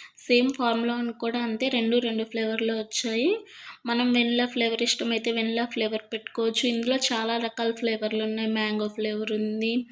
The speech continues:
స్ట్రాబెర్రీ ఫ్లేవర్ ఉంది, ఇంకా చాలానే ఉన్నాయి. నా కోచ్ అయితే నాకు ఇవి పంపించారు. ఎవరైనా కానీ ఫస్ట్ స్టార్టింగ్లో అయితే కంపల్సరీ వెనిలా ఫ్లేవర్ యూజ్ చేయాల్సిందే.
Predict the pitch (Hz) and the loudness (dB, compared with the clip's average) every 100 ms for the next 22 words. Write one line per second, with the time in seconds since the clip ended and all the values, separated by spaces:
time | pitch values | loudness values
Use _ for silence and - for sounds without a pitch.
0 | - - - - - 233 220 226 220 226 | -12 -20 -10 -2 4 4 4 4 0 0
1 | 214 220 220 214 226 226 240 - 254 226 | 0 2 0 0 -2 -2 -2 0 0 2
2 | 226 233 247 240 226 226 220 226 226 226 | 2 2 2 2 0 -2 0 0 0 -2
3 | 247 226 226 240 240 247 233 247 269 262 | -2 -2 -2 -2 -2 0 0 4 4 4
4 | 240 - 262 240 233 233 226 226 233 - | 0 -2 -2 2 0 0 -4 -4 -4 -4
5 | 220 208 226 247 - - - - 226 226 | -2 -2 -2 -4 -8 -20 -20 -8 -4 2
6 | 247 254 262 262 247 262 349 392 - 233 | 4 4 2 0 2 4 4 2 2 2
7 | - - 269 - 240 226 254 247 240 277 | 4 4 2 2 0 0 2 2 2 0
8 | 254 226 240 254 254 269 254 240 240 247 | 0 0 0 0 2 2 2 2 0 0
9 | 233 240 247 247 240 247 233 214 208 - | -2 0 4 4 2 0 0 0 -4 -4
10 | 214 220 | -4 -2